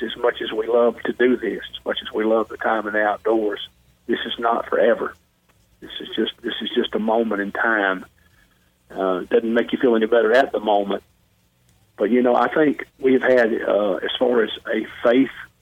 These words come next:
perspective, we've had an opportunity to have a great awakening and to look at our lives and think about the things that matter most, like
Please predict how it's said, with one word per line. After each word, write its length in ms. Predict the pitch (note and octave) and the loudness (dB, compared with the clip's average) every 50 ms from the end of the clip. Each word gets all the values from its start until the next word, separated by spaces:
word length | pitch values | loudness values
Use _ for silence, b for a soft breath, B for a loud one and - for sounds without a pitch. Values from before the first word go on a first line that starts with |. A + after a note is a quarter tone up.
| _ _ _ | _ _ _
perspective, 680 | - A#2 - - - - C3+ B2+ B2 - - C3 C#3 B2+ | -4 -2 -2 -2 0 2 0 0 0 0 -2 -2 -2 2
we've 160 | B2+ B2+ A#2+ | 2 2 2
had 160 | - A#2+ A#2+ A#2 | 2 2 0 0
an 120 | A2 A2 | 0 0
opportunity 640 | A2+ B2 A2+ - - - - B2 A#2 A2+ G#2+ A2+ A2+ | 0 0 0 -2 -4 -6 -6 -4 -4 -4 -4 -2 -2
to 100 | F#2+ - | 0 0
have 200 | G#2+ G#2+ A2 G#2+ | 0 0 0 -2
a 60 | A#2 | -6
great 280 | - - A2+ A2 A2 G#2+ | -4 0 2 2 2 2
awakening 580 | G2 F#2+ G#2 G2 A2+ - C3+ A#2+ A#2 A2+ G2+ _ _ _ _ _ _ | 0 2 2 0 2 0 -2 -4 -4 -6 -8 _ _ _ _ _ _
and 260 | - - A2 G#2+ G#2+ | -10 -8 -6 -6 -4
to 140 | - - G#2+ | -2 -2 -2
look 260 | G#2 G#2+ B2 C3+ - | 2 2 2 2 4
at 80 | - A2+ | 4 2
our 160 | A2 G#2 G#2 | 4 4 4
lives 520 | G#2 G#2+ A2 A2+ A2+ G#2+ G#2 G2 F#2+ F#2+ - - | 4 4 4 4 4 4 2 2 0 -2 -4 -10
and 120 | G2+ G2+ | -12 -4
think 200 | - B2 A2+ - | -4 -2 -2 -2
about 360 | A2 - A2 G#2+ G#2 G2+ - _ _ _ | -2 -2 0 0 0 -2 -4 _ _ _
the 80 | - - | -10 -6
things 300 | - - A#2+ A#2 A#2 A2+ | -2 0 2 2 0 0
that 120 | A#2+ - | -2 -4
matter 300 | F#2+ A#2 A#2+ A2+ A2 A2+ | -2 0 0 0 0 0
most, 500 | G#2+ A2 A2 A2+ A2+ A2+ - - - - | 0 2 2 2 0 0 -4 -8 -6 -2
like 400 | A2 G#2+ G#2+ G#2+ G2+ G2 _ - | 0 0 2 2 0 -2 _ -18